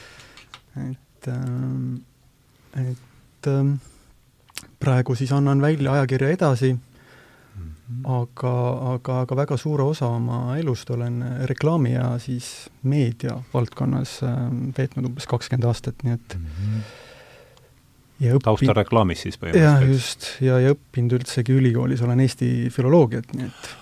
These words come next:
Speaker 2: Ah jaa, see, äh,
Speaker 1: Nii
Speaker 2: oli
Speaker 1: et,
Speaker 2: mul
Speaker 1: äh,
Speaker 2: meelest
Speaker 1: need on
Speaker 2: läinud.
Speaker 1: need sellised keerdkäigud, aga
Speaker 2: Sa
Speaker 1: samas
Speaker 2: lõpetasid ka või?
Speaker 1: Jaa, ikka.
Speaker 2: Mhm.
Speaker 1: Ikka. Ja, ja, ja mäletan, et kuskil viieteist, kuueteist aastaselt ma nagu tahtsingi saada ajakirjanikuks.
Speaker 2: Mhm.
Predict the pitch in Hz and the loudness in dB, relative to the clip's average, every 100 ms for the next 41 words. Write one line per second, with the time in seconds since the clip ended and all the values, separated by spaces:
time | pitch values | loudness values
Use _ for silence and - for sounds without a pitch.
0 | - - - 139 156 73 - - - 110 | -12 -10 -4 -2 -2 -6 -12 -20 -8 -4
1 | 98 104 127 120 117 120 127 127 107 131 | -4 -6 -10 -8 -8 -4 0 0 0 0
2 | 123 131 135 135 135 131 143 127 127 - | 2 2 2 4 4 4 2 4 0 -2
3 | - 139 131 - 127 127 131 131 151 180 | 2 2 4 0 0 0 2 6 8 6
4 | - - 113 82 - - - - _ 160 | 4 4 4 4 -4 -20 -20 -20 _ -2
5 | 123 127 131 - - 101 101 113 131 123 | -2 0 -2 -4 -6 -6 -6 -4 -6 -4
6 | 127 135 139 127 123 123 131 127 127 127 | -4 0 2 2 2 2 2 2 0 0
7 | 123 131 139 127 123 120 135 - 127 117 | 2 2 2 0 -2 -4 -4 -2 -2 -2
8 | 127 - 143 143 131 139 139 - - 131 | -4 -10 -2 2 4 2 0 -4 0 0
9 | 113 - 127 127 - 123 123 - - - | 0 -2 -2 -2 -4 -8 -8 -6 -6 -6
10 | - 90 - - 131 135 143 - 117 117 | -6 -6 -6 -6 -4 -2 -2 -2 -2 0
11 | 143 117 131 131 - 120 - 127 - - | 0 2 2 2 0 -4 -4 -6 -8 -12
12 | - - - 92 | -16 -20 -12 -10